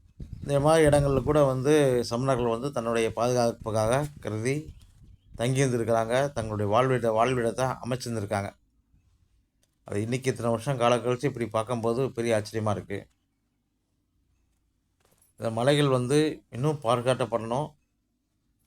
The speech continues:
அப்படிங்கிறது தான் என்னுடைய உயரிய நோக்கம். இந்த நோ-, வீடியோ ப-, பதிவு போடுற காரணமே என்னன்னா, மக்கள் வந்து இந்த இயற்கையை வந்து, இயற்கை வளத்தை பாதுகாக்கணும், போற்றி பாதுகாக்கணும் அப்படிங்கிறது தான் என்னுடைய எண்ணம்.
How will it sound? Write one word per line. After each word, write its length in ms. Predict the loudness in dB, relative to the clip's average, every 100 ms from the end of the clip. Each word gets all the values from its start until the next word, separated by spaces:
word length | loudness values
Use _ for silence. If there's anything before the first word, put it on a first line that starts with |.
| _ _
அப்படிங்கிறது 440 | -4 0 0 0 2
தான் 180 | 2 2
என்னுடைய 580 | 0 -2 -2 -2 -8 -16 _ _ _ -18
உயரிய 340 | -4 0 2 2
நோக்கம். 480 | 0 -2 -4 -4 -10 _ -12
இந்த 120 | -6
நோ-, 280 | -2 0 0
வீடியோ 400 | 2 2 0 -2
ப-, 120 | -4
பதிவு 240 | 0 0 0
போடுற 300 | -2 0 0
காரணமே 440 | -2 -2 -2 0
என்னன்னா, 340 | -2 -2 -4 -6 _ _ _ _ -18
மக்கள் 380 | -4 -2 2 4
வந்து 200 | 4 2
இந்த 120 | 0
இயற்கையை 520 | 0 0 -2 0 0 2
வந்து, 480 | 2 0 2 0 -2
இயற்கை 320 | -4 -2 0
வளத்தை 300 | 2 0 -4 0
பாதுகாக்கணும், 720 | 2 2 0 -4 -6 -8 -12 -8
போற்றி 240 | -8 -8
பாதுகாக்கணும் 600 | -6 -4 -4 -6 -10 -10
அப்படிங்கிறது 380 | -10 -10 -8 -4
தான் 480 | -2 -2 -4 -8 -18 _ _ _ _
என்னுடைய 340 | -14 -8 -6 -6
எண்ணம். 300 | -8 -10